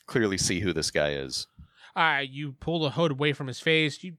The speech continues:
Speaker 2: don't recognize him, but, I mean, I guess go ahead and give me, so,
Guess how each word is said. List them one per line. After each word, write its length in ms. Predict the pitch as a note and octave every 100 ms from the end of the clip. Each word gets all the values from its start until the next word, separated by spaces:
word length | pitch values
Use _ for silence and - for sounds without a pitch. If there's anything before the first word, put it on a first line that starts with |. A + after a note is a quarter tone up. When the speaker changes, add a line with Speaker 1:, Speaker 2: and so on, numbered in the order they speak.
| _ -
Speaker 2:
don't 280 | A3 B3+ C4+
recognize 840 | E3+ D#3 E3+ - F#3 F3 E3 E3+ D#3
him, 380 | F3 D#3+ D#3+ D3
but, 400 | C3 B2+ B2+ B2 _ _ _ _ _ _ _ _ _ -
I 100 | D3
mean, 380 | D#3 D3+ C3+ B2+ _ _ - - -
I 100 | -
guess 760 | A#2+ C3+ C#3 C#3 - - - - _ _ _ D#3
go 100 | C#3+
ahead 260 | C#3 C#3 C3
and 140 | B2
give 260 | A#2 B2 G#2+
me, 480 | A#2 A#2+ A#2 A2+ - _ _ _ _ _ _ _ _ _ _ _ _ - - -
so, 460 | - D#3+ D3 C3+